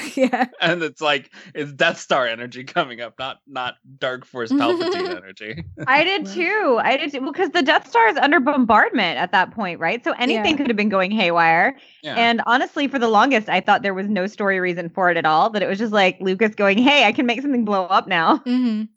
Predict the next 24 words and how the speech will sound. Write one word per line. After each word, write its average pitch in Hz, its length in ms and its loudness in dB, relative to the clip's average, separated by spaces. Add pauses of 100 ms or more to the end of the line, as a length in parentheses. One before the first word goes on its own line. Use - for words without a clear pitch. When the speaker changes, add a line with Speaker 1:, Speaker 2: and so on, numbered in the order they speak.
(160)
Speaker 1:
And 285 120 -2
that's 453 220 0
interesting 359 580 -4
because 247 360 -6
this, 370 320 -6
you 311 100 -6
know, 208 240 -2 (200)
back 214 600 -2
in 220 160 0
the 196 100 -2
day, 208 540 0 (300)
there 311 140 0
was 359 220 0
no 277 160 -2
story 233 480 -2
group 202 320 -6
or 202 60 -4
anything 196 460 -6
for 208 140 -6
him 214 200 -2
to 196 160 -4
ask 190 360 -4
questions 208 640 -6
of, 196 400 -4